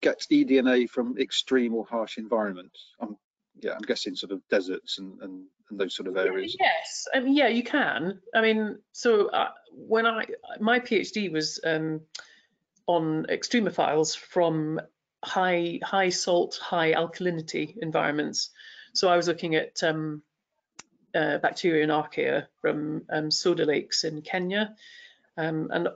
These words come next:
Speaker 2: you know, we were able to detect, we were able to look at community analysis for those, um, for those samples. So yes, it's entirely possible. I mean, obviously, if you're in a very hot environment, it's all about sample preservation. So that, that would need to be carefully considered,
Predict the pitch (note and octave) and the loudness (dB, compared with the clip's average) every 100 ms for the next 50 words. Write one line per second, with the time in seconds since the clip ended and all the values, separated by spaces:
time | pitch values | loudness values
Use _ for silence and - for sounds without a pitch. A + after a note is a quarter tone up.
0 | - G3 D#3 F3+ F#3+ E3 E3 D#3+ D#3+ D#3+ | -2 2 2 4 2 2 2 0 -2 -10
1 | - E3+ - - - - F3+ E3+ D#3+ D#3+ | -4 -4 -4 -14 -20 -14 -4 -2 0 -2
2 | D#3+ E3+ - - F#3 F#3 F3+ F3+ F3 F3 | -4 -4 -6 -2 0 0 0 0 0 0
3 | F3 E3+ F3 - F3+ F3 - F3 F3 F3 | 2 2 0 0 -2 -2 -4 0 0 0
4 | - - E3+ E3 E3+ E3+ E3 _ - F3+ | -4 -6 -6 -6 -8 -12 -16 _ -4 -2
5 | F3 F3 E3 F3 D#3+ F#3 F#3 F3+ - - | -2 -4 -2 -2 0 0 0 -2 -6 -4
6 | F3 F#3+ E3+ D#3+ E3+ - D#3+ D#3+ D#3+ - | -2 0 0 -2 -6 -4 0 0 0 -16
7 | - - _ _ - G3 G3 F#3 G3+ F#3+ | -16 -18 _ _ -2 2 2 2 2 2
8 | F#3+ F#3+ F3+ F3 - - - - - F3+ | 2 2 4 4 2 -4 -10 -4 2 2
9 | E3+ E3+ E3+ F#3 E3+ D#3+ D#3 D#3 - - | 4 2 2 -2 -2 0 2 0 -4 -2
10 | F3 E3 D#3+ - D#3+ E3 - E3 E3 E3+ | 0 2 -2 -2 -4 -6 -2 -2 0 -2
11 | D#3+ - D#3+ D#3+ - - D#3 D#3 D#3+ F3 | -2 -4 -6 -6 -10 -4 -2 -2 -6 -4
12 | - F3 D#3+ D#3 D3+ - - E3 - F3 | -2 -2 -2 -8 -10 -14 -8 -8 -8 -12
13 | D#3+ - E3 D#3+ | -12 -12 -8 -8